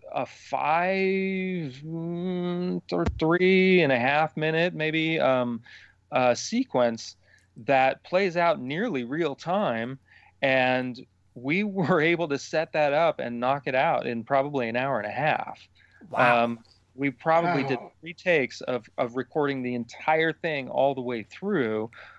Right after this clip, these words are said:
Speaker 1: Um, and then we did some exterior stuff that didn't show up because it was too dark by the time we, but that whole thing took place during sunset. So we had no choice. We had to get it done.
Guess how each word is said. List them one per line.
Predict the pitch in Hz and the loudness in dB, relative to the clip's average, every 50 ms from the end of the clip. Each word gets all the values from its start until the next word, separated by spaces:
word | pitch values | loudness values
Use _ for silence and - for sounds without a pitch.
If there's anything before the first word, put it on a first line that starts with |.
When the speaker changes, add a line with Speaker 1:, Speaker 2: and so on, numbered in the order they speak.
| _ _ _ - | _ _ _ -2
Speaker 1:
Um, | - 127 123 123 120 117 117 117 117 117 - | 0 2 2 4 4 2 2 0 -2 -4 -2
and | - 127 127 127 | -2 -2 0 0
then | 131 127 | 0 0
we | 127 127 | -2 -4
did | 127 117 127 123 | -4 -4 -4 -4
some | - - 135 120 | -4 -6 -8 -8
exterior | 113 - - - 143 147 170 180 135 113 | -8 -10 -8 -4 -4 -2 -2 -2 -2 -4
stuff | 110 - - 117 110 110 - | -4 -2 -2 0 0 0 0
that | 135 135 | -2 -2
didn't | - 180 151 131 | -2 -2 -2 -4
show | - - 131 123 | -4 -2 0 2
up | 135 143 135 - | 2 2 2 0
because | 127 - 131 117 107 | -4 -6 -6 -6 -8
it | 113 - | -8 -10
was | 110 - | -12 -14
too | - - - 127 | -12 -10 -8 -6
dark | 110 120 120 131 127 117 - | -2 0 2 2 2 0 -2
by | - 113 110 | -2 -4 -4
the | 107 104 | -4 -4
time | - - 117 113 113 | -4 -4 -4 -2 -2
we, | 113 113 | -4 -6
but | 110 120 117 107 131 - | -6 -6 -4 -4 -2 0
that | 151 151 - | 0 0 0
whole | 120 151 147 127 - - | -2 -4 -4 -4 -4 -4
thing | - 175 170 135 117 110 - - - - - _ | -4 -2 -2 -4 -4 -8 -14 -18 -20 -20 -20 _
took | - - 131 - | -4 -4 -4 -4
place | - - 127 120 113 - | -2 -2 -2 -2 -2 -2
during | 131 123 117 117 | -2 -4 -4 -4
sunset. | - - 175 185 185 160 - 123 110 113 | -4 -2 -2 -2 -2 -2 -2 -4 -4 -4
So | - - 127 | -2 -4 -2
we | 127 156 147 | 0 0 -2
had | - - 135 143 147 127 | 0 0 0 0 0 0
no | 127 120 110 | -2 -6 -6
choice. | - - - 151 123 117 - | -6 -8 -6 -6 -6 -6 -6
We | 127 - | -10 -10
had | - - - - - 139 135 127 123 117 - - | -10 -10 -8 -6 -4 -2 0 0 -2 -4 -6 -8
to | - 120 | -14 -10
get | 110 120 113 107 | -6 -6 -6 -6
it | 104 - | -6 -2
done. | - 151 151 120 107 - - | 0 2 2 2 0 -4 -10